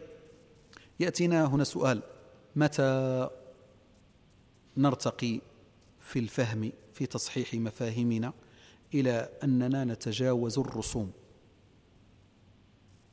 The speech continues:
نتجاوز إيش؟ الرسوم في فهم الشارع. كما قلنا، من المفلس؟ من الفقير؟ ليس الذي لا، ليس له مال،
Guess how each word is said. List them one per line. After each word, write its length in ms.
نتجاوز 580
إيش؟ 320
الرسوم 540
في 160
فهم 300
الشارع. 420
كما 200
قلنا، 360
من 180
المفلس؟ 640
من 180
الفقير؟ 560
ليس 220
الذي 260
لا، 140
ليس 240
له 200
مال، 200